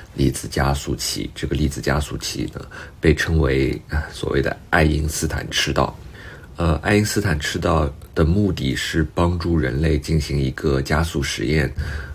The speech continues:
呃，从而发现宇宙的大统一模型。就在这个粒子加速器要以最大能量运行的那天早晨呢，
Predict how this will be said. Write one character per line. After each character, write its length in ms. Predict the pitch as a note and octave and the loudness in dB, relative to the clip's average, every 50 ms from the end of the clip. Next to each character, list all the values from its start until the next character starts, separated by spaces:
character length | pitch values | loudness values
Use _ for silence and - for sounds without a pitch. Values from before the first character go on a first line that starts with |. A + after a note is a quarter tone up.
| - - | -8 -4
呃， 300 | C2 C2+ C2 A1 - - - | -2 0 0 0 -2 -4 -8
从 240 | - - D#2 C#2+ C#2+ | -4 -2 2 2 4
而 80 | D2 | 4
发 260 | D2 - - D2+ D2+ | 2 2 4 4 4
现 280 | D#2 - - D#2 D2 C#2 | 4 4 4 4 4 2
宇 160 | C2 A1 A#1 | 2 0 -4
宙 280 | - - D#2 D2 D2+ - | -2 0 0 2 2 2
的 160 | - - C2 | 2 0 0
大 200 | - - D2+ C#2 | 0 2 2 2
统 180 | C#2 - - - - - | 2 0 -2 -4 -2 0
一 80 | D#2+ | 2
模 240 | C#2+ C2+ - - - | 2 2 0 0 0
型。 320 | D#2 - - - - - - - - - - - - - - - - - - | -2 -2 -2 -4 -6 -6 -8 -10 -14 -14 -12 -12 -14 -14 -16 -18 -20 -10 0
就 180 | - C3 A#2+ | 2 2 2
在 280 | A2 - - B2+ A#2 G#2+ | 2 2 0 0 2 0
这 140 | - - - | 0 0 2
个 100 | G#2+ G2 | 4 4
粒 200 | G2+ G#2 G#2+ F2+ | 4 2 0 -2
子 160 | - - - | -2 -6 -8
加 240 | - - F2 E2+ E2+ | -4 -2 0 0 0
速 200 | E2 - E2 D#2+ | -2 -2 -4 -4
器 280 | D#2+ - - E2 D#2+ | -4 -4 -2 0 2
要 180 | E2+ E2 D#2+ D2+ | 4 4 4 4
以 80 | C#2 C2+ - | 2 0 -2
最 220 | - - A2+ F2 D#2 | 0 2 2 4 4
大 340 | - F2+ C#2+ C2+ - - - - - - - - | 2 2 2 2 0 -2 -8 -14 -20 -20 -12 -4
能 200 | - C2+ C2+ C#2+ D#2 | -2 0 2 2 4
量 280 | F2 F2 E2 D#2+ D#2+ D#2 | 4 6 6 6 4 4
运 240 | F2+ G2+ F#2 E2 D#2 | 4 2 2 2 0
行 400 | - - - A1 G#1 - B1+ C#2 | -2 -2 -4 -4 -4 -4 -4 -2
的 300 | E2+ D#2+ D2 C#2+ C#2 - - - - - - | -2 -2 -2 -2 -6 -8 -14 -20 -20 -8 0
那 160 | E2+ E2+ D#2+ | 4 4 4
天 220 | D2+ - D#2+ D#2+ | 4 4 2 2
早 260 | D#2+ - - - - - | 2 2 0 -2 -2 -2
晨 280 | - - - - - | -4 -4 -4 -4 -2
呢， 180 | C#2 C#2 C#2 | -2 -2 -2